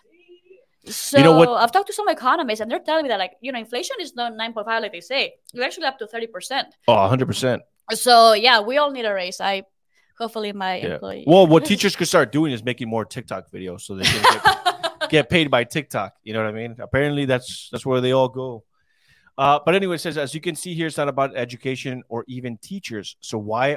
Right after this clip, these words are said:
Speaker 2: are the teachers striking?" And then here I put, like, you know, what they're stri-, what they're asking for, thirty percent wage increase, more full-time hours, eliminated unassigned days, et cetera. Quote,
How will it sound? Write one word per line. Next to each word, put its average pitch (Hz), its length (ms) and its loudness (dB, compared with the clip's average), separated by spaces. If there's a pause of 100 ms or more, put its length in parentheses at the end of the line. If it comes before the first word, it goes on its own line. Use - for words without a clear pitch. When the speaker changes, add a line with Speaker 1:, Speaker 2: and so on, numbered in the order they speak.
Speaker 2:
are 117 220 -2
the 117 240 -10
teachers - 640 -14
striking?" 98 520 -10 (100)
And 110 80 -10
then 107 240 -8 (120)
here 127 280 -4
I 110 100 0
put, - 260 -10
like, 104 180 -6
you 104 60 -14
know, 95 100 -8
what 95 140 -8
they're 101 100 -14
stri-, 104 380 -8
what 98 240 -14
they're 98 280 -10
asking 127 460 -6
for, 127 240 -4 (320)
thirty 123 180 -4
percent 117 300 -10
wage 110 300 -6
increase, 117 520 -10 (160)
more 110 140 -6
full-time 110 320 -8
hours, 101 380 -6 (240)
eliminated 120 480 -4
unassigned 104 340 -8
days, 92 240 -12
et - 60 -20
cetera. 80 180 -12 (600)
Quote, 175 320 4